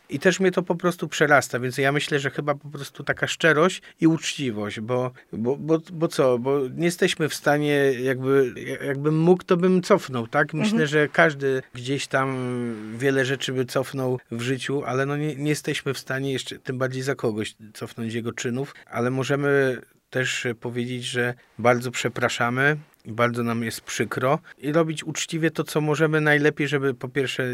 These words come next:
Speaker 1: zapobiegać czemuś takiemu, żeby się to nie powtarzało, ale też po prostu, no, czasami trzeba też i, i zapłakać, bo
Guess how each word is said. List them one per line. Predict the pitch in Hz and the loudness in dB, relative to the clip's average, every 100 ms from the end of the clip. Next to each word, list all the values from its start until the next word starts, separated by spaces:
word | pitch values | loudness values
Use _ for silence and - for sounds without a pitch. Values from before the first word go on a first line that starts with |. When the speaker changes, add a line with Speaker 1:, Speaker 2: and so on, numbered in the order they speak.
| 120 107 | -4 -6
Speaker 1:
zapobiegać | 113 123 - 120 127 127 127 | -6 -6 -4 0 0 0 0
czemuś | - 139 135 | -2 -2 -4
takiemu, | - 131 139 135 | -8 -6 -6 -4
żeby | 139 135 | -6 -6
się | - | -8
to | 135 | -6
nie | 135 | -4
powtarzało, | 127 135 - 135 143 160 180 - | -4 -6 -2 0 4 4 2 0
ale | 165 202 | 2 4
też | 208 196 | 2 -4
po | - - | -8 -8
prostu, | 170 160 180 | -8 -6 -6
no, | 165 165 165 _ _ _ _ - | -2 -2 -4 _ _ _ _ -20
czasami | - - 151 147 | -14 -10 -8 -6
trzeba | 147 147 | -4 -4
też | 143 143 - | -6 -6 -6
i, | - - 139 | -8 -12 -6
i | |
zapłakać, | 139 151 160 139 135 127 | -2 0 2 4 2 0
bo | 135 | -2